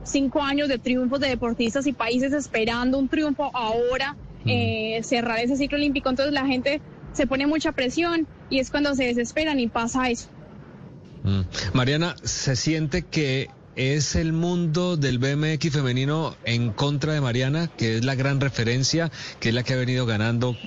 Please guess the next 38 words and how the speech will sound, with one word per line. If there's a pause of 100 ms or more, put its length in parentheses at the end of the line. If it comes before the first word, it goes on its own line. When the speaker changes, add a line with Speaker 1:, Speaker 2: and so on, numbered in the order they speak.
(180)
Speaker 2:
durante
tantos
años
y, (320)
y
esa
es
la
ilusión
de
cualquier
joven,
ganarle
a
Mariana
Pajón? (1120)
Speaker 1:
<laughs>
Bueno,
ahora
la
que
ganó,
que
es
buena
compañera
y
amiga
mía, (340)
eh,
eso
me
decía,
que
ella
no
podía
creerlo,